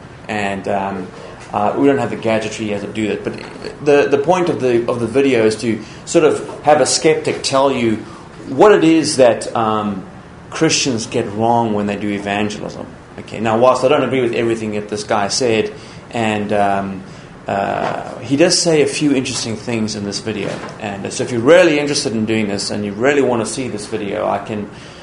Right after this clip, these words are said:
I can give you a link to it, and when we get on the Wi-Fi, I can show you where it is. It's interesting. It's about an eight or nine minute talk of this guy who's just basically dressing down Christians when they do evangelism and saying, you know, "You,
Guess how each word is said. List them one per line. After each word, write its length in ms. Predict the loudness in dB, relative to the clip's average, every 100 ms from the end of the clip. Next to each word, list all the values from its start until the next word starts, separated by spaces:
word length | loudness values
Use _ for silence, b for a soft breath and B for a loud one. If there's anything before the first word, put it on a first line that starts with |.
| B
I 80 | -8
can 180 | -4 -2
give 160 | -2 0
you 140 | 0
a 20 |
link 300 | 0 -2 -2
to 100 | -2
it, 160 | -4 -4
and 240 | -8 -6
when 80 | -4
we 120 | -4
get 180 | -2 -4
on 80 | -4
the 60 |
Wi-Fi, 540 | -2 0 0 -2 -6 -4
I 140 | -4
can 120 | -6
show 160 | -6 -2
you 120 | -2
where 140 | -2 -4
it 60 |
is. 80 | -6
It's 200 | -4 -6
interesting. 300 | -6 -6 -6
It's 80 | -2
about 220 | 0 2
an 240 | 2 0 -2
eight 180 | -2
or 60 | -2
nine 260 | -2 -2 -2
minute 220 | -6 -4
talk 280 | 0 0 -2
of 160 | -8
this 160 | -8 -6
guy 360 | -2 0 0 -4 B B B B -4
who's 140 | 0
just 200 | 0 4
basically 460 | 4 4 0 -4 -4
dressing 540 | -2 -2 0 0 -2
down 300 | 0 -2 -4
Christians 500 | -4 -4 -2 -6 -6
when 120 | -6
they 100 | -6
do 80 | -6
evangelism 800 | -6 -6 -6 -6 -6 -8 -8 -10
and 100 | -10
saying, 280 | -8 -6 -6
you 80 | -6
know, 100 | -6
"You, 260 | -6 -8